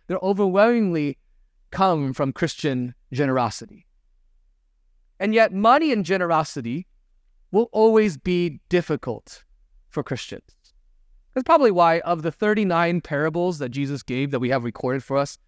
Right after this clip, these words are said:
in the Gospels, thirteen of them have to do with money. Jesus spent more time teaching about money than he did about heaven and hell combined, because he knew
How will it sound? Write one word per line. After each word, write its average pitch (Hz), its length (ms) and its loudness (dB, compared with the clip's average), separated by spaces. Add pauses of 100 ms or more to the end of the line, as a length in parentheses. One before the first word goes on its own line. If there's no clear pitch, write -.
(140)
in 143 100 -4
the 135 60 -4
Gospels, 139 480 -2
thirteen 185 460 0
of 127 80 -6
them 123 320 -4 (220)
have 165 260 0
to 147 100 -6
do 147 180 -2
with 139 220 -6
money. 127 380 -4
Jesus 156 280 -4
spent 160 520 -4 (320)
more 175 340 2
time 165 360 -2
teaching 202 600 -4 (260)
about 147 260 0
money 165 500 0
than 147 180 -4
he 170 100 -2
did 160 340 0
about 139 360 -2
heaven 160 300 0
and 139 100 -2
hell 131 240 -2
combined, 113 460 -8 (880)
because 185 320 2
he 226 160 0
knew 208 480 2